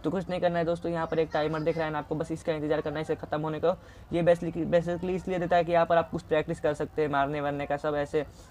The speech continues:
कूद के कैसे मारना है, सब प्रैक्टिस कर सकते हैं। और यहाँ पर आपका नाम दिखाएगा कि आप कितने रैंक पर है, ठीक है। तो बस यहाँ पर कुछ नहीं, बस इंतज़ार करना है थोड़ा और इंतज़ार करने के बाद आपके सामने कुछ फिर ऐसा इंटरफेस ओपन हो जाता है दोस्तों।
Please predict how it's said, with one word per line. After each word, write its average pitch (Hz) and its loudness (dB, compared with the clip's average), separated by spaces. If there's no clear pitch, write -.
कूद 151 -2
के 151 -2
कैसे - 0
मारना 147 -2
है, 147 -2
सब 160 -2
प्रैक्टिस 151 -2
कर 143 2
सकते 131 -2
हैं। 131 2
और 139 4
यहाँ 147 4
पर 151 0
आपका 147 -2
नाम 147 -2
दिखाएगा 143 -2
कि 143 -4
आप 139 -4
कितने 135 -4
रैंक 127 -2
पर 120 -2
है, 117 0
ठीक 156 -2
है। 156 -2
तो 156 0
बस 180 4
यहाँ 165 2
पर 180 -2
कुछ 170 -4
नहीं, 170 -2
बस 170 -2
इंतज़ार 165 4
करना 165 -2
है 156 -4
थोड़ा 165 4
और 151 2
इंतज़ार 165 2
करने 165 -2
के 160 0
बाद 156 2
आपके 160 -2
सामने 160 -6
कुछ 160 -6
फिर 175 -2
ऐसा 156 2
इंटरफेस 156 -4
ओपन 160 -2
हो 156 -4
जाता 151 -2
है 151 -2
दोस्तों। 156 -2